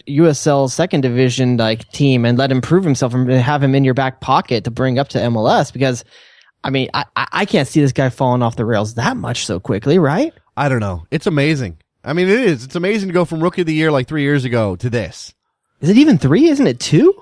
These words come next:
Speaker 2: Uh, yeah. Um, so what, two thousand twelve, he was Rookie of the Year? Is that right?
Speaker 1: Yeah, two full M L S seasons.
Speaker 2: Well, okay.
Speaker 1: Two thousand thirteen, two thousand fourteen.
Speaker 2: Yeah, I guess you're right about
Speaker 1: He was
Speaker 2: that.
Speaker 1: crowned at the end of two thousand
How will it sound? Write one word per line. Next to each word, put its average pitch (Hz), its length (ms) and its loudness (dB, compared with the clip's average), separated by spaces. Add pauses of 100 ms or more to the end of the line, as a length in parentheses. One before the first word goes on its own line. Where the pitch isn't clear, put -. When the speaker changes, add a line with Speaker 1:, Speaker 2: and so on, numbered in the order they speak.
(100)
Speaker 2:
Uh, 143 500 -2
yeah. 175 220 -2
Um, 123 380 -8
so 135 220 -4
what, 123 180 -2
two 160 100 -6
thousand 147 560 0
twelve, 156 640 0
he 180 80 -6
was 185 180 -2
Rookie 185 280 -6
of 180 80 -2
the 190 80 -6
Year? 190 240 -2
Is 139 100 -6
that 147 160 0
right? 165 260 -4 (460)
Speaker 1:
Yeah, 202 100 2
two 190 220 2
full 180 240 2
M 165 100 2
L 170 80 2
S 165 100 -2
seasons. 226 440 -4 (260)
Speaker 2:
Well, 175 340 -4 (100)
okay. 180 140 -14
Speaker 1:
Two - 40 -6
thousand 156 180 2
thirteen, 170 280 0
two 160 80 2
thousand 147 180 0
fourteen. 170 440 2
Speaker 2:
Yeah, 202 260 -4
I 139 380 -10
guess 156 220 -10
you're 151 100 -6
right 160 180 -2
about 117 140 -4
Speaker 1:
He 165 40 4
was 156 80 2
Speaker 2:
that. 98 60 -8
Speaker 1:
crowned 175 220 0
at 170 80 -4
the 147 120 -6
end 175 220 2
of 151 100 0
two 165 140 0
thousand 139 500 0